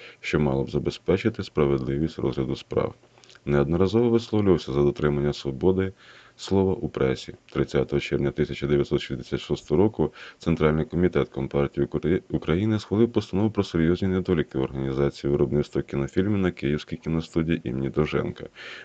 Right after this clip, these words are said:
в якій піддавалися критиці кінострічки «Криниця для спраглих», автор сценарію Іван Драч,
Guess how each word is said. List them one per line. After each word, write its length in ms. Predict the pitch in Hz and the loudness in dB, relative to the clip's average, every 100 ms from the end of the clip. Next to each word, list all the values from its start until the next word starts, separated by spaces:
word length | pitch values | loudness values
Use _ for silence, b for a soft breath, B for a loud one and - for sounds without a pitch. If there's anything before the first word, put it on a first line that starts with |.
| - | 0
в 40 | |
якій 400 | 73 - 80 76 - - | 0 4 4 4 -2 0
піддавалися 600 | 85 78 80 87 90 92 | 4 4 4 2 0 0
критиці 440 | 98 - - - | 2 0 -2 -6
кінострічки 760 | - - 69 - 71 - 69 - - | -6 -6 -6 -4 -4 0 0 0 -2
«Криниця 400 | 76 71 71 - | 2 2 2 -2
для 180 | - 69 | -4 -6
спраглих», 540 | - 95 101 92 - B B - | 2 2 4 2 0 B B 2
автор 300 | 82 85 82 | 2 4 0
сценарію 420 | 80 80 78 78 | 0 2 4 4
Іван 280 | 76 80 76 | 4 2 2
Драч, 360 | 76 76 - | 2 0 -2